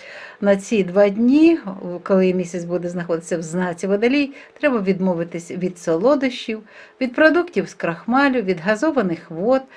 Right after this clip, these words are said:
від консервованих напоїв, шоколаду, картоплі та грибів.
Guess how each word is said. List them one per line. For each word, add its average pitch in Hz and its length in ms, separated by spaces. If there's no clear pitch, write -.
від 240 200
консервованих 247 800
напоїв, 233 680
шоколаду, 196 720
картоплі 165 720
та 165 120
грибів. 165 640